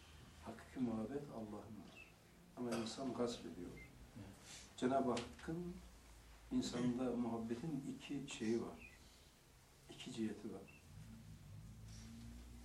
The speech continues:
Speaker 1: Birincisi, <clears throat> insan,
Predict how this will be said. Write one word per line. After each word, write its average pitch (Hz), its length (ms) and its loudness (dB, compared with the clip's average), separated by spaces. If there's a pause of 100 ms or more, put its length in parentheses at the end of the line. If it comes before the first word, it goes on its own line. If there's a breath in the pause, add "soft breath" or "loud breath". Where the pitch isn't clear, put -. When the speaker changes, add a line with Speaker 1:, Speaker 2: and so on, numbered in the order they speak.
(1500)
Speaker 1:
Birincisi, 139 600 4 (240)
<clears throat> - 1160 -4
insan, 139 500 4